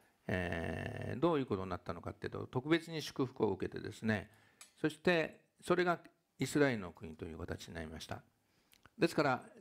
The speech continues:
信仰の踏み出しによって、神によって作られた国ね、これは特殊な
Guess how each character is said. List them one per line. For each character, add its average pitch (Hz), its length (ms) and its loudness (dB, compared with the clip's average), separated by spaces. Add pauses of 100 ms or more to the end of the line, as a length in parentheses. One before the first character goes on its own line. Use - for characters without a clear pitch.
信 220 320 0
仰 208 240 6
の 196 140 0
踏 180 80 0
み 185 100 2
出 175 140 2
し 175 120 -10
に 156 100 -4
よ 143 100 4
っ 139 80 -4
て、 123 420 2
神 214 220 0
に 180 80 2
よ 117 80 2
っ - 40 -6
て 85 160 -8
作 - 200 -4
ら 92 80 -2
れ 85 80 -4
た - 100 -6
国 95 220 -14
ね、 104 100 -6
こ 175 100 -2
れ 175 60 4
は 156 60 0
特 - 280 -14
殊 - 180 -4
な 139 280 4